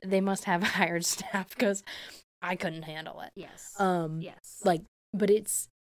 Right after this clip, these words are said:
Speaker 1: it's not for the faint of heart, and it's not something that you just stamp on there as, like, "Oh, yeah, we did puppy culture." Like, if there's a breeder who says they do puppy culture, ask 'em about it. Ask 'em what that entails.
Speaker 2: Mm-hmm.
Speaker 1: Because if they're like,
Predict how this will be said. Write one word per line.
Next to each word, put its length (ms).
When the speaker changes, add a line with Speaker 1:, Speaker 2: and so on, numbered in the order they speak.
Speaker 1:
it's 260
not 360
for 140
the 100
faint 280
of 100
heart, 380
and 140
it's 240
not 340
something 300
that 100
you 80
just 240
stamp 380
on 180
there 160
as, 180
like, 300
"Oh, 200
yeah, 460
we 120
did 260
puppy 320
culture." 240
Like, 200
if 240
there's 280
a 60
breeder 340
who 120
says 260
they 140
do 140
puppy 320
culture, 480
ask 280
'em 100
about 320
it. 160
Ask 280
'em 120
what 160
that 120
entails. 680
Speaker 2:
Mm-hmm. 120
Speaker 1:
Because 260
if 160
they're 220
like, 160